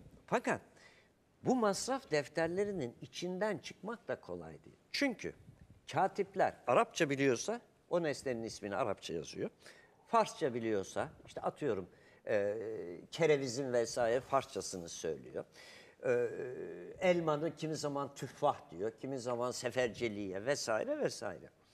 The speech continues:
Bu nedir? Bunlar haftalık, aylık hesaplar. Yani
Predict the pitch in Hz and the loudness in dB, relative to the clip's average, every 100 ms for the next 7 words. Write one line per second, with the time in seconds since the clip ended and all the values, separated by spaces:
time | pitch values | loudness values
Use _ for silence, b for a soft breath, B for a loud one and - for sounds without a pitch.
0 | B B 220 285 196 185 127 - B B | B B -2 -2 0 0 0 0 B B
1 | B B B B - _ _ _ - 262 | B B B B -20 _ _ _ 0 2
2 | 202 202 175 - - - _ - 113 - | 4 2 2 -2 -12 -20 _ -16 -10 -6
3 | 160 151 - - 160 185 254 - - - | -4 -4 -8 -4 -2 0 -2 -8 -10 -4
4 | 143 151 185 - - 120 - 104 - 95 | -2 -2 -4 -6 -8 -6 -4 -6 -6 -8
5 | - - - 147 233 143 85 | -8 -12 -8 0 2 0 -4